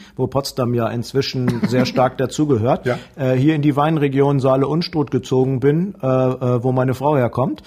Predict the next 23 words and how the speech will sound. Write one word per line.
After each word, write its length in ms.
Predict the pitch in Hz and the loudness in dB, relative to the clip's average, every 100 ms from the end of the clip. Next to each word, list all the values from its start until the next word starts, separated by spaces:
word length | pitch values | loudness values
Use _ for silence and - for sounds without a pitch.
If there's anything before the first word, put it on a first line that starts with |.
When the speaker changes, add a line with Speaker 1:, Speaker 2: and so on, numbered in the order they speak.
| - - _ - | -20 -20 _ -2
Speaker 1:
äh, 520 | 127 127 127 123 123 | 2 2 2 0 -2
äh, 40 | |
die 140 | 120 127 | 0 0
gesagt 420 | 127 127 131 - | 2 2 0 -2
hat, 160 | 135 | -2
„Dann 120 | 127 123 | 0 0
lass 180 | 127 | 0
uns 140 | 139 - | -2 -4
doch 140 | 123 | -4
dahin 340 | - 147 127 120 | 0 0 0 -2
ziehen, 320 | - 135 165 | -4 -4 0
da 140 | 135 | -2
ist 80 | 131 | -2
es 120 | 131 | -4
netter“, 420 | 143 160 190 185 | -4 -4 -4 -4
und 240 | 151 147 151 | -4 -4 -2
dann, 360 | 143 151 160 135 | -4 -4 -6 -4
ähm, 460 | 139 139 139 139 | -2 -2 -2 -4
äh, 20 | |
haben 400 | 131 131 131 139 | -2 0 0 0
wir 80 | 143 | 0
das 160 | 143 - | -2 -6
gemacht. 360 | 165 175 175 | -2 -2 -4